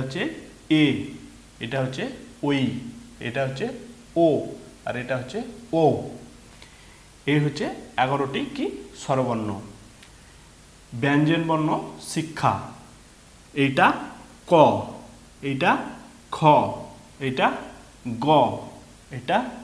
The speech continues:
ঘ, এটা ইয়, এটা চ, এটা ছ, এটা বর্গীয় জ, এটা ঝ, এটা ইয়, এটা ট, এটা ঠ, এটা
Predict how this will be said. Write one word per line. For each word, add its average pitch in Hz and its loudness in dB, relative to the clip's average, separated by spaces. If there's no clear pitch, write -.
ঘ, - -6
এটা 160 0
ইয়, 151 6
এটা 151 2
চ, - -4
এটা 135 -2
ছ, - -6
এটা 185 2
বর্গীয় 143 0
জ, - -2
এটা 180 4
ঝ, - -2
এটা 127 0
ইয়, 160 6
এটা 175 2
ট, 160 4
এটা 151 2
ঠ, - -12
এটা 175 -2